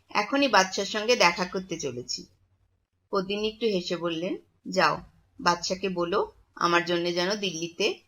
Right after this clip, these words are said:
একটা নতুন মহল বানিয়ে রাখেন।" গোড়া বাদল বিদায় নিলেন। দেখতে দেখতে সমস্ত পৃথিবী প্রকাশ করে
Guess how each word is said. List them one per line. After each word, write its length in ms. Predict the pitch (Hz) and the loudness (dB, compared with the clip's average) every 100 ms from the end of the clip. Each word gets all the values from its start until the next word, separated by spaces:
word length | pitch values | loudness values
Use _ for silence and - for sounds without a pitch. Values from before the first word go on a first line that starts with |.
| _ - | _ -8
একটা 220 | 190 190 | -6 -2
নতুন 420 | 247 226 254 285 240 | 0 0 2 2 4
মহল 320 | 185 180 156 | 2 2 2
বানিয়ে 320 | 151 147 147 | 0 0 -2
রাখেন।" 420 | 123 147 170 165 185 _ _ _ _ _ _ _ _ _ 254 | -4 -6 -12 -12 -18 _ _ _ _ _ _ _ _ _ 6
গোড়া 260 | 285 294 | 12 12
বাদল 440 | 277 240 233 262 220 | 12 12 12 6 4
বিদায় 320 | 214 190 190 | 6 6 6
নিলেন। 400 | 180 170 165 185 - _ _ | 4 2 -2 -6 -14 _ _
দেখতে 280 | 208 226 240 | 2 2 4
দেখতে 260 | 240 247 247 | 2 2 0
সমস্ত 560 | 240 226 240 254 254 | 0 2 2 2 0
পৃথিবী 420 | 233 226 226 226 220 | 0 0 -2 -4 -2
প্রকাশ 480 | 226 220 226 233 | -2 8 8 8
করে 460 | - 226 233 247 247 | 2 4 4 2 -2